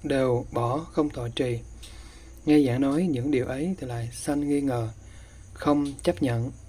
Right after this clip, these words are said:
cũng không vui vẻ. Đó là điều rất đáng sợ thứ năm trong đời vị lai, không bao lâu nữa sẽ đến. Phải khéo léo suy nghĩ, tìm cách lánh xa.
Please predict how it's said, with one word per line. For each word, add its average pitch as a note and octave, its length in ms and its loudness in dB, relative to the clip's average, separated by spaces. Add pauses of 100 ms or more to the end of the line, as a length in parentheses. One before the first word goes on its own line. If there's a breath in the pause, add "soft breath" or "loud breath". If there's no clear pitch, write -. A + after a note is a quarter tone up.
(120)
cũng D3 380 -2
không D3+ 340 4
vui C#3+ 240 4
vẻ. B2 220 -2 (640 loud breath)
Đó C#3+ 300 6
là D3 120 0
điều A#2+ 180 -2
rất E3 140 -4
đáng D3+ 140 -2
sợ A#2+ 300 -2
thứ D#3 100 0
năm C#3 280 0
trong C#3+ 120 -4
đời B2+ 120 -4
vị A#2+ 100 -2
lai, C3 320 -4
không C3+ 160 -4
bao C3 100 0
lâu C3 140 -2
nữa A#2+ 180 -2
sẽ B2+ 220 -10
đến. C#3+ 240 -2 (880 loud breath)
Phải C3+ 200 0
khéo D#3+ 200 4
léo F3 260 4
suy D#3+ 180 -2
nghĩ, C#3 420 0
tìm A#2+ 240 -2
cách D#3 140 -8
lánh D#3 180 -2
xa. C#3 360 -2